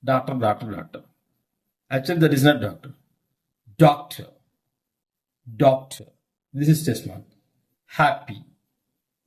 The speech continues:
Happy. This is test mark. Okay?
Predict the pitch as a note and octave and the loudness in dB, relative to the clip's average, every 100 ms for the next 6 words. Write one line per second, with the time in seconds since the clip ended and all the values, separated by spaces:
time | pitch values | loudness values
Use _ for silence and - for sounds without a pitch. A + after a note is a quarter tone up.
0 | _ - - D3 - - A2 - _ - | _ -8 -2 -2 -2 -12 -16 -16 _ -8
1 | C3 C#3+ D3 B2+ - A#2+ B2 B2 _ _ | -4 -4 -4 -8 -12 -12 -14 -16 _ _
2 | _ _ _ _ _ _ D3 G3+ A3 | _ _ _ _ _ _ -8 -6 -8